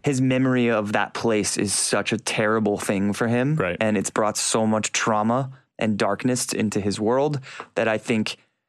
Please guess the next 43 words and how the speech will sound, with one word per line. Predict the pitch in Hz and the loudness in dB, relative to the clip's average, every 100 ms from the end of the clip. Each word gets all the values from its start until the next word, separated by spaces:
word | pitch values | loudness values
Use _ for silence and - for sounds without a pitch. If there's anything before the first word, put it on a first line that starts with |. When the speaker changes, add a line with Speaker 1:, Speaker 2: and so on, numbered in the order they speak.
| - | -6
Speaker 1:
the | 113 120 113 | -4 -2 0
decision | 117 - 147 135 120 | 0 0 0 2 0
to | 117 | -2
take | - 123 117 | -2 -2 0
Luke | 113 113 104 | 0 0 -2
to | - 104 | -6 -4
Tatooine | 101 98 107 101 95 | -4 -2 -2 0 0
was | 92 92 - _ _ _ - | 0 -2 -6 _ _ _ -6
to | - | -4
protect | - - 104 - | -4 -2 -2 0
him | 101 98 | 0 2
and, | 92 95 - | 0 0 -2
and | 98 | -4
put | - 104 | -2 0
him | 101 | 0
there | 92 | 0
because | 90 85 80 | -2 -2 -4
it's | 92 | -4
the | 76 | -2
last | 98 95 - | -2 -2 -4
place | 101 - - - _ - | -4 -2 -6 -10 _ -4
that | 110 87 _ - | -2 -2 _ -8
Vader | - 110 104 | -2 0 0
would | 95 - | 0 -2
return | 90 - 104 98 85 | -2 -2 0 0 -2
to. | - - - - | -4 -8 -6 -4
Speaker 2:
Yeah. | 90 90 - _ - | -4 -4 -10 _ -10
Speaker 1:
That's | - 139 156 | -4 -2 0
how | 139 | 0
I | 113 104 | 2 2
always | 95 | 0
thought | - - | 0 -2
it | - | -2
was | - - | -4 -2
written. | 107 - 175 - _ _ - | -2 -2 -6 -8 _ _ -4
Speaker 2:
And | 135 | -2
I | |
guess | 131 156 151 - - - | 0 0 -2 -4 -8 -4
in | 123 | 0
an | 120 | 0
effort | 107 - 107 | 0 -2 -2
to | - | -2
fully | 101 - 110 101 98 90 | -2 0 0 2 2 0